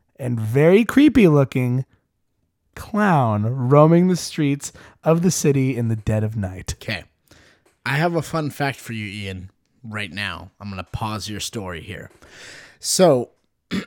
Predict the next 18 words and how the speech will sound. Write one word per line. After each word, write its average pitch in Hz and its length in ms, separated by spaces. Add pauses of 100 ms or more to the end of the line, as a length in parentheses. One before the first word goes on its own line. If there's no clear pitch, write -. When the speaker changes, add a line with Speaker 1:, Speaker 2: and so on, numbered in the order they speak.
(1300)
Speaker 2:
I, 139 220
I've, 135 320
I, 131 260
I 135 1120
forgot 165 460
how 160 360
I 180 100
found 156 400
out, 156 540 (320)
um, 120 560
but 113 320
it 113 120
turns 214 340
out 147 280 (200)
that 123 420
Green 151 380
Bay, 110 440 (100)
Wisconsin, 117 880